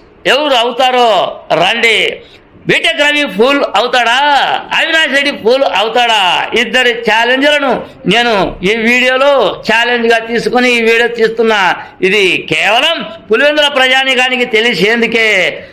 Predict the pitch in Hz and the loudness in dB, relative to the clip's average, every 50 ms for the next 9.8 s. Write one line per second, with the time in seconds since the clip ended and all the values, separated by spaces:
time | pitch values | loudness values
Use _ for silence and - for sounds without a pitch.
0 | - - - 160 175 190 208 220 226 233 247 262 262 262 233 262 262 254 247 196 | -8 -2 0 2 2 4 4 2 2 2 2 2 2 2 2 2 2 2 2 2
1 | 240 247 254 254 254 254 254 254 254 247 233 233 240 247 247 247 240 247 247 247 | 0 0 2 2 2 2 2 0 0 2 2 2 4 2 2 2 4 2 2 2
2 | 240 254 233 240 262 269 269 262 233 220 226 240 247 247 240 208 240 240 226 254 | 2 0 0 0 0 0 0 0 0 2 4 4 2 2 2 2 2 2 2 2
3 | 262 277 277 247 196 214 247 254 247 233 233 226 190 - - 190 156 131 110 98 | 0 0 0 0 2 2 2 2 0 0 -2 -2 -2 -4 -2 -2 -2 -2 -4 -4
4 | - - - - - - - - - 143 143 156 175 190 196 196 196 196 196 190 | -8 -10 -14 -20 -20 -20 -20 -10 -6 -4 -2 0 0 0 -2 -2 -2 0 0 2
5 | 180 170 151 135 120 - - - - - - - 190 214 233 240 240 233 240 233 | 2 0 0 -2 -4 -6 -8 -14 -20 -6 -2 0 2 2 2 2 2 0 0 0
6 | 233 226 220 220 220 233 240 240 240 226 247 262 269 277 233 269 262 233 202 - | 0 0 0 0 2 0 0 0 0 -2 -2 -2 -2 -2 -2 -2 -2 -2 -2 -4
7 | - - - - - 185 208 214 240 247 240 240 254 233 - - 208 208 208 208 | -8 -14 -14 -6 -2 0 2 2 0 0 -2 -4 -4 -4 -2 -2 -2 -2 -2 0
8 | 247 247 247 247 240 226 214 196 175 147 - - - - - - 139 165 214 262 | -2 0 0 0 0 0 0 0 0 -2 -4 -6 -12 -14 -6 -2 0 2 2 2
9 | 285 285 285 262 254 240 277 302 302 294 302 277 247 196 151 - | 0 0 -2 -2 0 0 0 0 0 0 -2 0 -2 -2 -4 -6